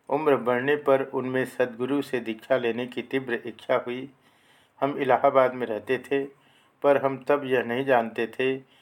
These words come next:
कि श्री रामकृष्ण के एक शिष्य पूज्य स्वामी विज्ञानानंद वहाँ रहते हैं,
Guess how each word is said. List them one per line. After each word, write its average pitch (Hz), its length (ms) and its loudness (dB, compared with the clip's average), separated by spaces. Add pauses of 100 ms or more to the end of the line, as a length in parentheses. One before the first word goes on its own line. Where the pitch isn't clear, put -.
(220)
कि 127 80 -6
श्री 123 200 -4
रामकृष्ण 131 600 2
के - 280 -8
एक 117 220 -4
शिष्य 139 400 -6
पूज्य 120 400 -4
स्वामी 117 380 -4
विज्ञानानंद 117 1200 -2 (640)
वहाँ 131 180 6
रहते 110 300 -4
हैं, 107 340 -6